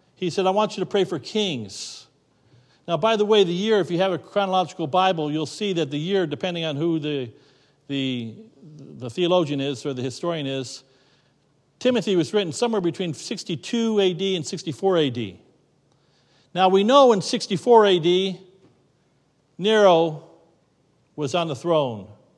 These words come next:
from fifty-four A D to sixty-eight A D when he committed suicide. But in sixty-four A D, Rome bur-, burned to the ground, or most of Rome burned. And Nero blamed it on the Christians.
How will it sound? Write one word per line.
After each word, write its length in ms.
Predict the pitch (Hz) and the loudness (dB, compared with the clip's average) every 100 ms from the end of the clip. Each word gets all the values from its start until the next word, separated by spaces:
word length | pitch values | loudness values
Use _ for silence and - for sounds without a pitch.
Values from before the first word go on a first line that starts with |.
| _ _ _ _ | _ _ _ _
from 100 | 131 | -16
fifty-four 640 | 120 175 160 131 180 175 165 | -4 -4 -4 -6 -2 0 2
A 140 | 160 | 0
D 200 | 147 160 | 0 -2
to 80 | 139 | -2
sixty-eight 680 | 117 - - 156 151 147 139 | -8 -10 -6 -4 -4 -4 -8
A 760 | 156 151 151 95 151 147 143 | -8 -8 -8 -14 -14 -6 -6
D 180 | 135 156 | -4 -4
when 140 | 143 135 | -4 -8
he 60 | |
committed 340 | 107 139 139 117 | -10 -10 -10 -8
suicide. 640 | 151 135 127 139 147 139 - _ _ _ _ _ _ _ _ | -8 -8 -4 -4 -4 -8 -20 _ _ _ _ _ _ _ _
But 80 | 170 | -6
in 80 | 156 | -4
sixty-four 640 | - 294 - 208 254 240 | -2 -2 -2 2 6 6
A 140 | 208 175 | 6 4
D, 180 | 190 | 0
Rome 400 | 185 196 214 185 | 2 2 2 2
bur-, 280 | 151 190 190 | 0 -2 -2
burned 260 | 147 190 160 | -2 -4 -2
to 60 | |
the 80 | 151 | -6
ground, 480 | 135 160 147 110 95 - _ _ _ _ _ | -4 -2 -2 -4 -10 -20 _ _ _ _ _
or 120 | 127 120 131 | -14 -14 -14
most 320 | 139 156 - | -6 -6 -6
of 80 | 131 | -8
Rome 240 | 139 131 113 | -6 -6 -6
burned. 380 | 120 107 95 - _ _ _ _ _ _ _ - | -6 -8 -12 -20 _ _ _ _ _ _ _ -6
And 140 | 147 | 0
Nero 280 | 240 254 202 | 4 6 4
blamed 260 | 180 202 | 4 2
it 60 | 190 | 0
on 80 | 196 | -2
the 60 | |
Christians. 920 | 185 - 247 - 143 104 98 - - | -2 0 0 0 -8 -8 -12 -14 -16